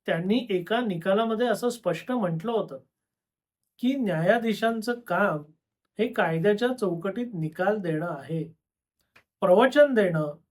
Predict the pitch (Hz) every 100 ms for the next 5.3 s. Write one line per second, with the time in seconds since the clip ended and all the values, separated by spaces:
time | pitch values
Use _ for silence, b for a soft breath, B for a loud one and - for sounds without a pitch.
0 | _ _ - 208 269 220 165 190 202 190
1 | 226 208 220 220 - 180 233 233 180 185
2 | 202 170 165 202 196 185 196 214 220 208
3 | - 247 - 302 247 170 147 - _ _
4 | _ 214 226 254 262 202 180 208 254 202
5 | - 190 208